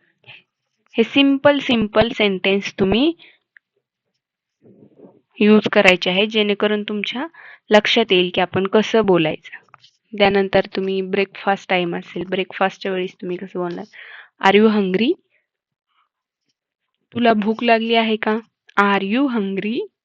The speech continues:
मग चाइल्ड म्हणे, जर म्हणलं, "Yes, मम्मी."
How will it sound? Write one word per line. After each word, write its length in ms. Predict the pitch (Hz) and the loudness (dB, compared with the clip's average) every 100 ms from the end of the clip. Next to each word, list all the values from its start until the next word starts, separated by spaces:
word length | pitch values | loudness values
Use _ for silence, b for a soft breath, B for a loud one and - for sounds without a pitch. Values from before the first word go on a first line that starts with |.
| _ _ _ _ _ - | _ _ _ _ _ 2
मग 140 | 202 - | 2 2
चाइल्ड 320 | 220 202 196 | 2 4 4
म्हणे, 180 | 190 185 - _ _ - | 2 0 -2 _ _ -4
जर 80 | 214 | 0
म्हणलं, 240 | 226 226 | 0 2
"Yes, 300 | 262 294 - | 2 2 2
मम्मी." 340 | 262 233 226 | 2 4 2